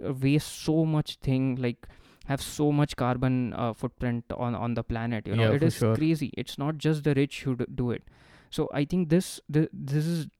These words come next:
Speaker 1: definitely the negative side of capitalism and just consumerism as a whole. And I think from, like, what, s-, sixties, seven-, seventies or eighties, right? I think from U S seventies and eighties, from then onwards, I think it even became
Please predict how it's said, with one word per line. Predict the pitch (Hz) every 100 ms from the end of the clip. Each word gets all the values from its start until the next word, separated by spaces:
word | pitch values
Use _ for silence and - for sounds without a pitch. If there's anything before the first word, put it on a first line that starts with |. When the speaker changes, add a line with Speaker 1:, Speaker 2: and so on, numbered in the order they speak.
| _
Speaker 1:
definitely | - - 165 165 - 156
the | 147
negative | 135 120 135 131 139 127
side | - 117 117 123
of | 117 117 -
capitalism | 117 107 107 117 113 120 120 117
and | 113 120 110
just | 143 -
consumerism | - 120 120 139 139 131 127 127 123 107
as | 120
a | 123
whole. | - 123 110 - _ - _
And | 123
I | 120
think | 151 147
from, | 156 151
like, | 156 147
what, | 156 196
s-, | - 143
sixties, | - - - 151
seven-, | - 135 131 -
seventies | - 139 170 180 190
or | 180
eighties, | 135 127 135 117
right? | 113 175
I |
think | 143 135
from | - 131
U | 123 127
S | 143
seventies | - - 127 135 139 143 139 - - - -
and | 123 135
eighties, | 127 139 139
from | - 139 131 127
then | 135 143
onwards, | 135 131 131 135
I | 131
think | 131 131
it | 123
even | 104 123 127 123 113 87
became | 123 123 123 117 117 117